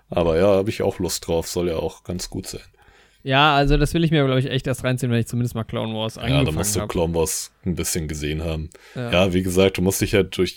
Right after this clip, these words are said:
Speaker 1: die erste Staffel und sowas kämpfen,
Speaker 2: Mhm.
Speaker 1: weil es halt noch sehr kindlich ist und dann gibt's halt immer mal wieder Episoden, wo du dir echt denkst, ah,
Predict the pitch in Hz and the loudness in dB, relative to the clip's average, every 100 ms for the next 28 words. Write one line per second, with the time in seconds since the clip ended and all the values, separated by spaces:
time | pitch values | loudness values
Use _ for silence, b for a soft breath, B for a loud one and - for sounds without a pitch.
0 | - - 82 92 - - 95 - 98 90 | -6 0 2 0 -2 0 -2 2 2 2
1 | 87 90 85 - 98 117 117 117 87 80 | 0 -2 0 -2 -2 0 -2 0 0 0
2 | 87 82 - 87 95 - 110 117 104 95 | -2 -2 -4 0 0 0 -4 -4 -6 -2
3 | 95 87 87 87 82 - 82 76 90 87 | -2 -2 -2 -4 -6 -4 -4 -4 -4 -4
4 | 80 76 82 80 76 - - 78 82 82 | -4 -6 -2 -2 -4 -8 -10 -6 -4 -4
5 | 80 80 76 76 - - 76 76 - - | -6 -4 -4 -6 -8 -8 -6 -6 -8 -12